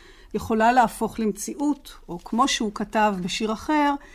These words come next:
"עם נבחר יכול להפוך להיות עם ככל העמים"? או שעדיין, כמו חלומות אחרים, גם זה יישאר במתכונת של שיר?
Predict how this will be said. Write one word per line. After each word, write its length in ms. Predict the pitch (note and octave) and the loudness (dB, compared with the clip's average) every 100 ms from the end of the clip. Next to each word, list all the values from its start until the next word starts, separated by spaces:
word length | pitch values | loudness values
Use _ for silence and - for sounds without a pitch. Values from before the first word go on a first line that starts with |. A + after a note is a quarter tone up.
| - - - - A#3 | -20 -20 -20 0 6
"עם 120 | B3+ | 10
נבחר 440 | B3+ G#3 F#3 C4 B3+ | 10 8 4 6 6
יכול 260 | A#3 - A3+ | 4 2 6
להפוך 400 | G#3+ G#3 A#3 - | 6 4 0 0
להיות 280 | G#3+ G#3+ - | 0 0 2
עם 240 | G#3 A3+ | 2 2
ככל 400 | A3 A3+ - G#3 | 2 -2 2 4
העמים"? 540 | G#3 G3 F#3+ F3+ E3+ F3 - - - - - - - - - | 6 6 4 4 2 -2 -10 -20 -20 -20 -20 -20 -20 -20 -12
או 80 | G#3 | -4
שעדיין, 580 | - G3 F#3+ C4+ F4+ F#4+ G4+ | 0 0 2 6 6 6 2
כמו 200 | - B3+ | -2 -2
חלומות 440 | B3+ C4+ A#3+ A#3+ A#3+ | 0 0 0 0 -2
אחרים, 480 | - A#3 D4 D4 A3 | -4 -2 2 4 4
גם 220 | A3+ A#3+ | 2 2
זה 120 | G#3+ | 0
יישאר 460 | A#3 - A3 F#3 A3 | 0 0 -2 -2 -2
במתכונת 580 | G#3 G3 - A3 G#3 G3+ | -2 -4 -4 -6 -4 -4
של 180 | G3 F#3 | -6 -6
שיר? 380 | - - F#3 | -8 -8 -12